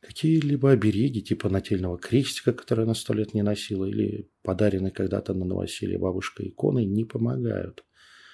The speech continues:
Психотерапевт все больше намекает уже на необходимость посоветоваться с психиатром,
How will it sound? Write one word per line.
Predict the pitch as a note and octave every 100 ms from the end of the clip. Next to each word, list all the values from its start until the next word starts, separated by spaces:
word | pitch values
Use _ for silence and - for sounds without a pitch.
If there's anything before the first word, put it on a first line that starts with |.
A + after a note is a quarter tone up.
| - _
Психотерапевт | - B2+ - C3+ - F3
все | - F#2
больше | G#2+ G2+ -
намекает | G2+ G2 - G2+ F#2+ -
уже | G2 F#2+
на | F#2+
необходимость | F#2+ F#2 - F2+ F#2 -
посоветоваться | A2+ - F#2 F#2+ - G2
с | -
психиатром, | - G#2+ - F#2+ E2 D#2+ - - B2+